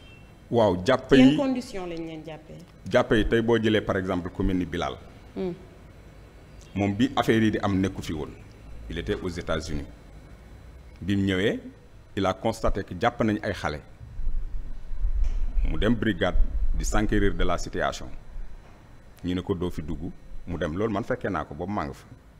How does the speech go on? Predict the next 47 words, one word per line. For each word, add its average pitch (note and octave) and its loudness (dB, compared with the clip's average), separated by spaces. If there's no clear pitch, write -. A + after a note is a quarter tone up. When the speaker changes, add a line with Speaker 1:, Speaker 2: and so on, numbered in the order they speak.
Speaker 1:
Parce - -10
que - -8
boobu G2 -2
ñu G#2 0
ngi G2 -4
jàpp F#2+ -4
suñu F#2+ -4
coordonnateur E2+ -6
Ousmane - -12
Kébé. G#1+ -12
Ñu D#2 -8
nekk F2 -6
foofu - -6
au E2+ -6
niveau F2 -4
de E2 -8
la D#2+ -4
brigade. D2 -8
Mu D#2 -10
ñëw F2+ -8
fekk - -8
ñu E2 -8
foofu. D2 -12
Mu E2 -8
dem F#2+ -2
ñibbi, F#2+ -4
ci - -14
ëllëg G2 -2
si - -8
mu F2+ -4
def F#2 -8
benn E2+ -8
déclaration E2 -4
de D#2 -12
presse. - -14
Peut-être - -8
ci F#2 -8
loolu F2 -8
lañ F2+ -8
ko F2+ -14
jàppee. - -14
Speaker 2:
Daf - -12
Speaker 1:
Amul. F#3+ 0
Speaker 2:
caa F#3+ -2
wax F#3 2
lu F3+ -4
garaaw. D#3 -2